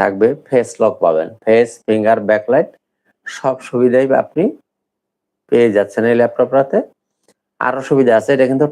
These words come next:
টাচ স্ক্রিন এবং সিম সাপোর্টেড। এই যে এটা টাচ, টাচে আপনি কাজ করতে পারবেন, টাচ স্ক্রিন। এবং আরো এক্সট্রা ফে-, ফিচার কি আছে, এটা সরাসরি সিম সাপোর্ট এই ল্যাপটপ করবে, অর্থাৎ আপনি মোবাইলের সিম ব্যবহার করে আপনি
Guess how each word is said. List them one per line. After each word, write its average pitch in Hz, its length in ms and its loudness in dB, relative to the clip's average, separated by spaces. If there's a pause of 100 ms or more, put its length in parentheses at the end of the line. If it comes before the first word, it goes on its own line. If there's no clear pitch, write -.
টাচ 123 200 -2 (160)
স্ক্রিন 202 300 -2
এবং 135 120 0 (120)
সিম 143 160 -2 (100)
সাপোর্টেড। 85 400 -4 (840)
এই 107 80 -6
যে 104 80 0
এটা 95 180 -4
টাচ, 98 160 -2 (200)
টাচে 120 300 0
আপনি 113 100 -8 (120)
কাজ 110 180 -2
করতে 107 220 -6
পারবেন, 123 240 -2 (320)
টাচ 107 180 -2 (160)
স্ক্রিন। 180 240 -4 (880)
এবং 156 180 0 (460)
আরো 123 200 0
এক্সট্রা 156 300 -2
ফে-, 127 260 -2 (320)
ফিচার 127 380 -2
কি 139 160 -2
আছে, 131 200 -6
এটা 202 120 2 (840)
সরাসরি 151 480 0 (140)
সিম 131 240 -2
সাপোর্ট 127 280 -4 (140)
এই 110 100 4
ল্যাপটপ - 280 -4 (280)
করবে, 165 300 2
অর্থাৎ 185 220 -4 (100)
আপনি 123 120 -4 (120)
মোবাইলের 123 380 2 (100)
সিম 127 240 -2
ব্যবহার 135 360 0
করে 196 160 0 (1000)
আপনি 113 160 -2